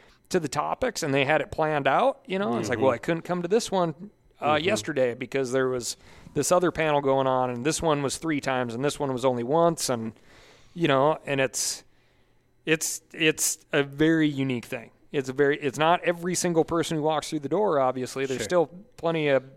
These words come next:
Speaker 1: uh, beer being drunk and stuff being bought and
Speaker 2: Right.
Speaker 1: good times
Speaker 2: Yeah.
Speaker 1: being had, but that educational aspect's awesome, and that's the thing that's, like,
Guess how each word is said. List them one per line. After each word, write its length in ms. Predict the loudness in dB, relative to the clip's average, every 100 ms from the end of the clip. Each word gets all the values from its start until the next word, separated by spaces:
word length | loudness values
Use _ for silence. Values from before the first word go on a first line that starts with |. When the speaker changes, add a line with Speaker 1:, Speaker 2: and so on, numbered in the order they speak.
| -4
Speaker 1:
uh, 200 | 0 0
beer 240 | 0 0 2
being 260 | 2 0
drunk 380 | 2 2 2 0
and 320 | -4 -4 -8
stuff 300 | -6 -4 -4 -4
being 200 | -6 0
bought 400 | 2 4 0 -4
and 280 | -8 -8 -10 _ -20 -14
Speaker 2:
Right. 220 | -14 -14 -6
Speaker 1:
good 180 | 0 2
times 280 | 2 0 0
Speaker 2:
Yeah. 60 | -4
Speaker 1:
being 160 | -6
had, 440 | -4 -4 0 -2 -4 -14 -20 _
but 160 | -2 2
that 180 | 0 2
educational 680 | 0 0 0 0 0 -2
aspect's 480 | -2 -4 -4 -4 -2
awesome, 560 | 0 2 2 0 -2 -6 -16 _ _ _ _
and 460 | -4 -2 0 0 -2
that's 400 | -2 2 2 0
the 100 | -6
thing 220 | -4 -4
that's, 180 | -4 -6
like, 200 | -8 -8